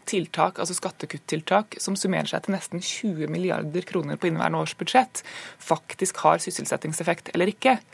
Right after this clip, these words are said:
Så kan vi være enige om at det er fornuftig å diskutere om det finnes skatteomlegginger vi kan gjøre for å sørge for at det blir mer lønnsomt å investere i norske arbeidsplasser. Den diskusjonen er vi med på i Stortinget. Gjennom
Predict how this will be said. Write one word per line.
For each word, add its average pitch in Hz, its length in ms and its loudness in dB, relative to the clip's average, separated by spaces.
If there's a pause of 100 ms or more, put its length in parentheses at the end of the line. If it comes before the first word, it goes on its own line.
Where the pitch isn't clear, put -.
(360)
Så 269 260 8
kan 262 120 0
vi 254 40 4
være 233 320 6
enige 156 240 2
om 202 140 4
at - 180 0
det - 80 2
er 175 240 6
fornuftig 190 800 2
å 185 80 0
diskutere 185 840 2
om 185 100 0
det 190 80 -2
finnes 185 320 0
skatteomlegginger 156 880 -2
vi 165 100 -2
kan 190 100 2
gjøre 190 360 4
for 214 100 -2
å 202 80 0
sørge 165 240 0
for 156 120 4
at - 120 0
det 165 80 -6
blir 147 300 -2
mer 160 160 2
lønnsomt 147 400 0
å - 20 -2
investere 147 400 0
i - 0 -
norske 160 240 0
arbeidsplasser. 143 580 0 (380)
Den 175 160 4
diskusjonen 175 480 -4
er 147 160 6
vi 143 100 -2
med - 300 -4
på - 80 -2
i - 80 -4
Stortinget. 180 480 4 (300)
Gjennom 165 160 6